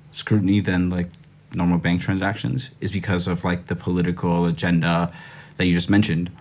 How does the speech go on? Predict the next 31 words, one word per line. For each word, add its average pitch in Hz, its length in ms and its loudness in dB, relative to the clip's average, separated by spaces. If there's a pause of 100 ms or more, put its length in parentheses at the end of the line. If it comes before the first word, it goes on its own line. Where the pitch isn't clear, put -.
(120)
around, 87 360 2
like, 87 260 -2 (440)
you - 120 -4
know, 101 120 -6 (280)
central 90 380 0
banks 87 540 2
and, 87 200 2
like, 85 360 -2
global 87 280 0
finance 87 680 0
and, - 220 -8 (260)
and, 90 240 0
like, 90 200 0
you 92 100 -2
know, 87 220 2
like, 87 340 -4
the 101 80 0
nature 92 340 2
of 87 120 0
money 87 340 2
and 85 100 2
all 95 120 2
this 92 180 -2
kind 87 320 0
of, 85 240 -4 (440)
you 95 80 -4
know, 87 140 2
super 107 280 2
high 98 240 0
stakes 90 500 -2
political 87 840 0